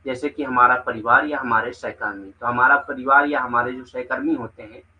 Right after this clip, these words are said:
वो बहुत ही महत्वपूर्ण भूमिका निभाते हैं हमारे अपने व्यवहार को बनाने में, उसको आकार देने में।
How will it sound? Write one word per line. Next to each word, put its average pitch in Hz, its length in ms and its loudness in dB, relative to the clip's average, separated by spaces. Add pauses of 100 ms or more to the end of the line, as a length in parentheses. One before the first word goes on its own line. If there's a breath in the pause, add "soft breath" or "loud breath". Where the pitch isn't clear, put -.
(220)
वो 165 100 -4
बहुत 131 320 -2
ही 156 60 -2
महत्वपूर्ण 120 520 -2
भूमिका 110 360 -6
निभाते 110 480 -8
हैं 120 200 -8
हमारे 110 500 -4
अपने 143 280 -4
व्यवहार 110 400 -4
को - 260 -16 (380)
बनाने 110 420 0
में, 95 120 -16
उसको - 360 -12
आकार 117 400 -2
देने 104 160 -18
में। - 200 -20